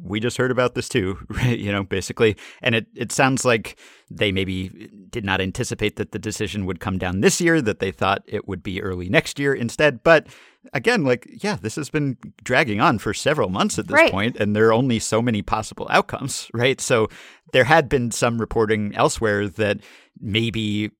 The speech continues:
Speaker 1: Bauer and, and his uncertain status for twenty twenty-three was playing into the Dodgers' relative lack of activity this offseason because they weren't sure whether they
Speaker 2: Right.
Speaker 1: would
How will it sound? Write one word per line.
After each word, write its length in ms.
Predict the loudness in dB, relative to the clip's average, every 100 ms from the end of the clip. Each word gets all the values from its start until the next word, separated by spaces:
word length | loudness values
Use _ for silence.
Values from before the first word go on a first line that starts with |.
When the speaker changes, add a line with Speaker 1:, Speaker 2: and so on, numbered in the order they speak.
| _ 0
Speaker 1:
Bauer 400 | 2 2 2 0
and, 380 | -2 -4 -4 -6
and 140 | -8
his 160 | -8 -6 -6
uncertain 420 | -6 -8 -8 -8
status 380 | -4 -2 -2 -2
for 120 | -6
twenty 300 | -4 -4 -4
twenty-three 460 | -4 -6 -4 -4
was 160 | -4 -6
playing 340 | -2 0 0
into 560 | 0 -4 -4 -2 -2 -2 -6 -20 _ -8
the 60 |
Dodgers' 640 | 0 0 0 -2 -4 -6 -8
relative 680 | 0 2 2 0 -4 -8 -18 -12
lack 360 | 0 0 2
of 400 | -2 -4 -10 -16 -6
activity 520 | -6 -4 -6 -4 -6
this 200 | -6 -4 4
offseason 640 | 4 4 -6 -2 -2 -2
because 340 | -6 -6 -6 -4
they 100 | -4
weren't 240 | -4 -6
sure 540 | 0 4 4 2 0 -2
whether 260 | -2 -2
they 100 | 0
Speaker 2:
Right. 60 |
Speaker 1:
would 80 | 0